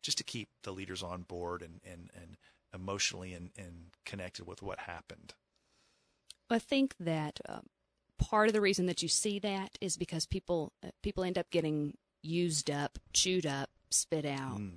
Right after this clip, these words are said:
Speaker 2: And if it's the same people who are trying to do all of those events, they're gonna die by the end of the summer.
Speaker 1: Yeah.
Speaker 2: You know, V B S is one of those unique times where you have people that, um, you can tap who might not ordinarily be involved in your kids' ministry.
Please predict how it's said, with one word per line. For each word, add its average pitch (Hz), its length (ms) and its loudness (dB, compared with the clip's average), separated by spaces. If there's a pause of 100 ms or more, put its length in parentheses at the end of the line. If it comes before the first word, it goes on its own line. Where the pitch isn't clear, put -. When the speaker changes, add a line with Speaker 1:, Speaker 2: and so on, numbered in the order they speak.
Speaker 2:
And 156 180 2
if 151 240 0
it's - 200 2
the 170 140 0
same 208 540 6
people 165 480 0
who 156 160 0
are 147 100 -2
trying 160 600 0
to 143 420 -2 (320)
do 151 220 4 (100)
all 220 340 2
of 175 120 -2
those 139 240 0
events, 131 500 -2 (280)
they're 175 200 0
gonna 151 300 2 (300)
die 190 300 0
by 147 160 2
the 139 140 2
end 143 100 2
of 135 60 -2
the 139 80 -2
summer. - 420 0 (100)
Speaker 1:
Yeah. 90 300 -2
Speaker 2:
You 180 100 6
know, 156 60 4
V 196 220 2
B 226 100 4
S 208 160 4
is 165 120 0
one 175 120 4
of 160 60 2
those 151 180 2
unique 170 320 2
times 156 400 2
where 156 120 2
you 151 200 2
have 180 460 -4
people 151 560 0
that, 135 220 -2 (120)
um, 135 240 -6 (220)
you 175 120 0
can 151 200 0
tap - 560 -4 (160)
who 185 100 4
might 165 300 4
not 156 240 2
ordinarily 151 520 4
be 147 160 2
involved 135 460 2
in 135 120 4
your 135 80 2
kids' - 280 -4
ministry. 147 540 0